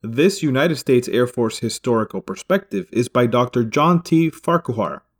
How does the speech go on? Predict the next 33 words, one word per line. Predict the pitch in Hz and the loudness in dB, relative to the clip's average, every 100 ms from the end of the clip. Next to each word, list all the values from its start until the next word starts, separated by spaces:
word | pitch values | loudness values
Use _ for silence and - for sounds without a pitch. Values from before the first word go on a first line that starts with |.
| _ | _
from | _ - 143 | _ 2 4
the | 135 | 4
United | 127 127 170 208 | 2 2 0 0
States | - 135 107 | 2 0 2
Air | 117 | 0
Force | 123 120 113 | 0 -4 -6
Academy | 107 - 139 127 110 | -6 -4 -2 -2 -2
Department | 101 - 135 131 | -6 -2 -2 0
of | 113 | -6
History | - 156 - 92 73 _ _ _ - | -4 -6 -6 -10 -10 _ _ _ -6
and | 131 127 | -6 -4
contributing | 131 120 196 180 160 151 - | -6 0 2 2 0 -4 -6
editor | 139 120 - 62 _ _ _ | -6 -6 -10 -16 _ _ _
George | 117 170 196 190 | 0 4 4 2
W. | 123 147 143 | -2 0 0
Bradley | 123 127 135 127 | -2 -2 -2 -2
the | 123 123 | -4 -4
third, | 98 65 - _ _ | -6 -8 -14 _ _
the | 120 123 160 | -2 2 2
Air | 170 | 2
Force | - 165 | 0 -4
Space | - 131 127 | -2 -2 -2
Command | 131 123 123 127 | -4 -6 -4 -4
historian. | 117 - 127 117 90 - _ _ _ _ _ _ _ _ _ | -6 -6 -4 -4 -6 -12 _ _ _ _ _ _ _ _ _
The | 127 135 | -2 0
enlisted | 131 208 - 208 - | 4 2 0 -6 0
portions | 170 165 127 113 | 0 0 -4 -4
of | 107 | -4
this | 110 | -6
document | - 120 139 107 92 - | -4 -4 -2 -6 -8 -4
were | 113 | -6
provided | - 110 131 214 143 | -4 -6 -2 0 -2
by | - 87 78 | -6 -10 -12